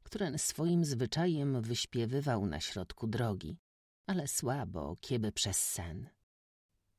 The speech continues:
Antek wlókł się ciężko i wolno dookoła stawu,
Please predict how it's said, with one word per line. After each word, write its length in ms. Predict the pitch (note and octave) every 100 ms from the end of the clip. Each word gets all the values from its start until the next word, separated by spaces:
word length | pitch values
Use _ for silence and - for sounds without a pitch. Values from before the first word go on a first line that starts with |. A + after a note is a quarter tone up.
| _
Antek 500 | B2+ A#2+ A2 G#2 A2
wlókł 480 | A2+ A2+ A#2+ F#2 F2+
się 200 | - G2+
ciężko 480 | A2 G#2+ A2 -
i 160 | G#2 G#2+
wolno 440 | A2+ A2 G2+ G2
dookoła 540 | G2 G2 F#2+ - G2 G2
stawu, 600 | - - G2 F#2 F#2+